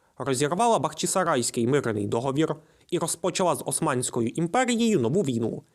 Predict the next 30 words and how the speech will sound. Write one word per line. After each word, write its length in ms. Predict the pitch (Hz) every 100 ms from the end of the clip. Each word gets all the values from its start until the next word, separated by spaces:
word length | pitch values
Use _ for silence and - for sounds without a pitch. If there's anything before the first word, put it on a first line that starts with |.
| -
І 100 | 156
ця 140 | -
війна 420 | 110 - 139 170 170 _ _ -
почалася 500 | 165 185 180 151 117
для 120 | 120
Москви 440 | 135 - 214 254 247 _ -
невдало. 600 | 131 117 110 113 190 - _ _ _
Добрий 320 | 156 247 190 156
день! 320 | 117 147 - _ _
Ви 180 | 131 127
на 100 | 120
каналі 440 | 120 220 262 254 233 - -
Олександр 640 | 151 117 - 240 208 -
Петрик. 500 | - 113 - - - _ _
Сьогодні 540 | - 123 131 135 156 160 _ -
я 160 | 147
розповім 600 | 127 - - 113 139 165 - _ _ -
про 160 | 160
кримські 460 | 170 185 180 - -
походи 420 | - 127 160 127
московських 600 | 123 - - 143 - 180
військ 360 | 185 127 - - _ _ -
та 80 |
українських 680 | - 170 143 160 160 131 117
козаків 600 | - 120 107 139 160 170 - _ -
у 80 | 180
тисяча 360 | 226 180 165
шістсот 420 | 139 143 - 160
вісімдесят 540 | 135 - 120 123 110 -
сьомому 420 | 170 180 180